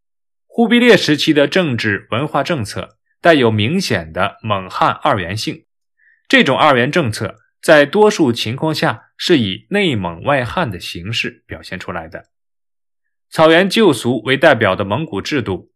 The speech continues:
相当多地占据了忽必烈政治文化政策的核心部分，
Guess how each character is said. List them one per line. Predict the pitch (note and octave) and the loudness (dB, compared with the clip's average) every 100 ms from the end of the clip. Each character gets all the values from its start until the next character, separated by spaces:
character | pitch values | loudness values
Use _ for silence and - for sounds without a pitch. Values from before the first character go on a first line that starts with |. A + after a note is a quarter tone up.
| _ _ | _ _
相 | - G#3 G#3+ | 0 2 4
当 | G#3+ G#3+ | 4 4
多 | G#3+ G#3 | 2 4
地 | C3 | 4
占 | D#3 D#3+ | 4 2
据 | C3+ A#2+ | 0 -2
了 | G#2+ | 0
忽 | G#2+ E3+ | 0 -2
必 | F3 | 2
烈 | F3 D3 | 2 2
政 | - D3+ | 0 -4
治 | A2 | -4
文 | G2 F2 G#2 D3+ | -6 -6 -8 -2
化 | D#3 - - | -2 -2 -10
政 | - F3 | -6 -4
策 | A2+ - | -4 -6
的 | F#2+ | -8
核 | F2+ G#2 | -6 -8
心 | A2+ A#2+ | -6 -6
部 | A#2+ | -6
分， | - - | -8 -14